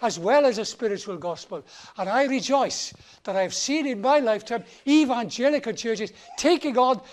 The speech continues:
their social as well as his spiritual responsibility. Uh, Gerald Booth led the way, didn't he? He says, "You can't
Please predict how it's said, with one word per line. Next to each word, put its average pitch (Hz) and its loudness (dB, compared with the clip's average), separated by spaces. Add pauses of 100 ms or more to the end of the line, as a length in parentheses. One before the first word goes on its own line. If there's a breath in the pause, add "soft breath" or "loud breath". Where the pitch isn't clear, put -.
their 240 2 (600)
social 254 2 (240 loud breath)
as 175 -4
well 180 2
as 226 0
his 220 -6
spiritual 240 -4
responsibility. 170 -10 (840 loud breath)
Uh, 175 -8 (200)
Gerald 214 -2
Booth 240 -2
led 180 0
the 170 -8
way, 220 -2
didn't 226 -8
he? 139 -8 (1400 soft breath)
He 196 -10
says, - -8 (260 soft breath)
"You 202 -14
can't 160 -6